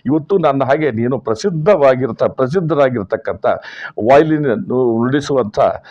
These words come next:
ವಾದಕನಾಗಿರ್ತಿದ್ದೆ, ಪ್ರ-, ಪ್ರತಿಭಾವಂತ ವ್ಯಕ್ತಿಯಾಗಿರ್ತಿದ್ದೆ. ನಿನ್ನ ಜಗತ್ತಿನ ಹಲವಾರು ಕಡೆ ನಿನಗೆ ಬೇಕಾದಷ್ಟು ಅವಕಾಶಗಳಿದ್ದವು. ಆದರೆ ನಿನಗೆ ಬೆ-, ನಾನು,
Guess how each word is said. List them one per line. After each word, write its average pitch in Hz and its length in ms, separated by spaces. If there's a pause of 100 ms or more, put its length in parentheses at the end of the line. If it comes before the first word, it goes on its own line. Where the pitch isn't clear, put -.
(240)
ವಾದಕನಾಗಿರ್ತಿದ್ದೆ, 101 920
ಪ್ರ-, 110 320
ಪ್ರತಿಭಾವಂತ 143 580
ವ್ಯಕ್ತಿಯಾಗಿರ್ತಿದ್ದೆ. 104 1000 (540)
ನಿನ್ನ 120 180
ಜಗತ್ತಿನ 156 420
ಹಲವಾರು 131 420
ಕಡೆ 120 200
ನಿನಗೆ 104 300
ಬೇಕಾದಷ್ಟು 120 640
ಅವಕಾಶಗಳಿದ್ದವು. 107 840 (520)
ಆದರೆ 175 200
ನಿನಗೆ 156 360
ಬೆ-, - 360
ನಾನು, 147 360